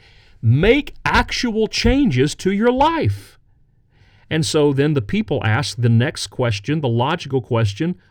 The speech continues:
"Okay, well, what kind of changes then?" Verse ten, "What shall we do?" Now, notice what he says. "He who has two tunics, let him give to one who has none, and he who has food, let him do likewise."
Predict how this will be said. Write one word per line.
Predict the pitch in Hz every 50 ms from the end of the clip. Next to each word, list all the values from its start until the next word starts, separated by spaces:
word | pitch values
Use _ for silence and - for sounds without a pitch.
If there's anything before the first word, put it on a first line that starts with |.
| -
"Okay, | - 120 - 160 156
well, | 156 147 139
what | 120 120 151 165 - -
kind | - - 156 151 143 139
of | 123 120
changes | - - 170 165 160 127 110 107 101 101
then?" | 107 110 104 104
Verse | 101 120 123 117 101
ten, | - - 131 110 101 101 101 101 - _ _ -
"What | 120 160 202 -
shall | - - - 185 185 180 170
we | 156 160 160
do?" | 139 117 139 165 147 110 98 98 101 - - _ _ _ _ _ _ _ _ - - - -
Now, | 135 127 113 95 90
notice | 104 127 143 160 160 160 - -
what | 127 120 117
he | 131 120
says. | 101 - - 107 95 95 98 - - - _ _ _ _ _ _ _ _ _ _ _ _ _ _ _ _ - - _ _ _ - _ _ _ _
"He | - - 185 196
who | 170 196 185
has | 175 165 156 - -
two | - 202 202
tunics, | 196 - - - 143 131 - 85 - - - - - _ _
let | 127 131 143 151
him | 156 156 147 139
give | 131 143 147 131 117
to | - 143
one | 127 123 127 135 147 143
who | 143 139
has | 147 143 139 107
none, | 120 120 117 107 101 101 110 127 127 - _ _ _ _ _ -
and | 123 120
he | 120 156 165
who | 143 175 160
has | 147 160 151 135 -
food, | - - - 165 135 117 117 120 127 127 - - _ _
let | - 123 123
him | 113 127 123 120
do | 113 123 120
likewise." | 120 117 117 113 104 - 104 98 98 98 104 107 - -